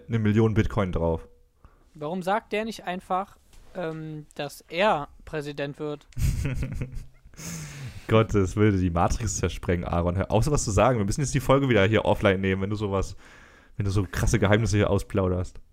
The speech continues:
Speaker 1: Naja,
Speaker 2: Okay.
Speaker 1: äh, Barack Obama ist, wie wir alle wissen, auf Hawaii geboren. Ein Staat Amerikas, den man ja gerne mal vergisst.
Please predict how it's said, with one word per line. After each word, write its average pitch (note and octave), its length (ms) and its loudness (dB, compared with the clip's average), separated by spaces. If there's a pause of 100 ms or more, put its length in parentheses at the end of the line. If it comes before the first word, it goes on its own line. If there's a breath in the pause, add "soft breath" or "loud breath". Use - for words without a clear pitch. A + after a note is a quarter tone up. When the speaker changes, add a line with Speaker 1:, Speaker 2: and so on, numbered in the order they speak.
(1080 loud breath)
Speaker 1:
Naja, A#2+ 280 6 (560 soft breath)
Speaker 2:
Okay. A2+ 300 6
Speaker 1:
äh, G#2 380 -4
Barack D3+ 180 6
Obama B2 460 6
ist, - 340 2
wie G#2 100 4
wir G2+ 100 8
alle G2 140 6
wissen, F#2+ 200 0
auf G2 120 0
Hawaii G2+ 260 4
geboren. G2+ 560 2 (220)
Ein G2 140 0
Staat G2+ 500 4
Amerikas, G#2 520 0
den G#2+ 100 0
man G2+ 120 0
ja G2 60 2
gerne G#2 240 2
mal G#2 120 4
vergisst. A#2+ 440 0